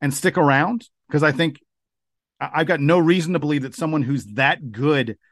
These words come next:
at putting the ball in the hoop isn't gonna find room in the Duke rotation down the road.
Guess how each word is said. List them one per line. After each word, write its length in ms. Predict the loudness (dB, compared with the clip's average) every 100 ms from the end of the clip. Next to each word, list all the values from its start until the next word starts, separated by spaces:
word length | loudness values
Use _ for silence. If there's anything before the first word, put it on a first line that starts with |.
| _
at 120 | -16 -6
putting 200 | -2 0
the 60 |
ball 180 | 2 2
in 80 | 2
the 80 | 2
hoop 240 | 0 -2 _ _ _
isn't 240 | -2 -2 -2
gonna 160 | -2
find 440 | 0 0 0 -2 -6 _ _ _
room 520 | -2 2 2 2 -2 -6 _ _ _ _
in 80 | -6
the 60 | -4
Duke 200 | -4 -2
rotation 560 | -4 -2 -4 -6 -10 -12 _ _
down 180 | -6 -4
the 80 | -4
road. 260 | -6 -8